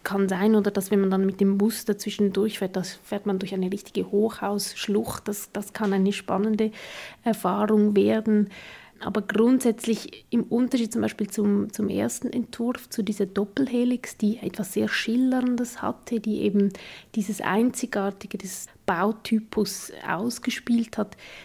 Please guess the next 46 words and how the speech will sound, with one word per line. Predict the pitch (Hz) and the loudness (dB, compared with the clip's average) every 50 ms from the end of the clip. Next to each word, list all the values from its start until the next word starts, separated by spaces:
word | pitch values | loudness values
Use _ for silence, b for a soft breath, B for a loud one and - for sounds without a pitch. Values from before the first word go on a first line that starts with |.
| B B B | B B B
sind | - - - 214 208 202 208 - - _ _ _ _ _ _ _ _ _ _ _ _ _ _ - | -8 0 4 4 4 4 4 -2 -14 _ _ _ _ _ _ _ _ _ _ _ _ _ _ -4
diese | - 226 226 - | -4 -2 0 2
Entwürfe, | 233 214 202 - 233 226 220 - - 226 | 0 0 0 0 -2 -2 -2 -2 -4 -6
diese | 220 - - 214 214 214 - 226 220 226 | -6 -4 -2 -2 0 0 0 -2 -2 -2
Architekturen, | 233 208 - - 202 - - - 220 214 214 214 214 214 214 B B B B B B B B B | -4 -6 -6 -8 -10 -8 -4 -2 0 2 4 4 4 4 2 B B B B B B B B B
wie | 240 220 196 | -6 -6 -6
soll | - - - 226 | -6 -8 -10 -10
ich | 214 - - | -10 -10 -10
sagen, | - 247 233 233 | -10 -6 -4 -4
wie | 233 214 | -4 -4
könnte | 226 - 247 240 240 - | -6 -6 -6 -6 -6 -4
man | 247 233 226 | -6 -4 -4
das | 233 226 - - | -4 -6 -6 -4
nennen? | 226 220 220 220 220 220 220 220 214 - b b b b b b b b b b b b b _ _ _ _ - | -2 0 2 2 4 4 2 2 0 -4 b b b b b b b b b b b b b _ _ _ _ -18
Es | - - - | -16 -16 -14
ist | - - - | -8 -4 -2
nicht | 240 226 220 - | -2 -2 -2 -2
sehr | - 240 226 220 | 0 2 4 6
mutig, | 220 220 214 220 240 262 277 269 269 - - 277 254 - - | 6 6 6 6 6 6 4 4 2 0 -2 0 0 0 -2
es | - 226 - | -4 -2 -2
ist | 240 233 - - - - | -4 -4 -4 -6 -8 -4
sicher | - 254 233 - - 220 | -2 -2 0 0 2 4
nicht | 202 208 185 - - | 4 4 2 2 -2
extrovertiert. | 220 - - - - - 220 214 208 196 - - - - 233 226 240 247 262 262 254 254 - - - - - - B B B B B B B B B B - | -4 -4 -4 -4 -2 0 2 2 2 0 0 -4 -4 0 2 4 6 6 6 4 2 0 -4 -12 -16 -16 -16 -18 B B B B B B B B B B -20
Es | - - - | -14 -4 2
kommt | - 220 220 214 | 4 4 4 4
auch | 202 | 2
von | - 220 214 | 2 2 4
der | 202 196 185 | 4 4 2
Roche | 185 185 226 262 - - - - | 2 0 0 -2 -2 -2 -2 -2
her, | 262 262 247 | -2 -2 -2
oder | 233 226 226 233 | -2 -2 -2 -2
man | 208 208 208 202 | 0 0 0 0
wollte, | 214 220 220 214 - | 0 0 -2 -2 -4
also | - 190 185 | -8 -6 -4
zum | - 202 | -2 -2
Beispiel | 202 - - 190 | -2 -2 -2 -2
diese | 214 202 196 | -2 -2 -2
Doppelhelix, | - 196 208 - - 208 220 214 202 208 208 - | -2 -6 -4 -2 -2 0 0 0 0 -2 -4 -4
die | - 220 202 | -2 0 2
wollte | 208 208 208 202 - | 4 2 2 2 0
natürlich | 208 - - - - | -4 -4 -6 -8 -4
die | - 208 | -2 -2
Roche | 202 202 208 220 233 - - - - | 0 0 -2 -6 -6 -6 -8 -8 -6
explizit | 214 226 214 - - - - 233 214 - - 233 208 - - 220 | -8 -8 -8 -8 -10 -8 -6 -6 -6 -6 -6 -8 -8 -4 0 2
nicht. | 214 214 226 254 269 269 - - - - - - | 4 4 4 4 2 0 -4 -10 -12 -14 -16 -18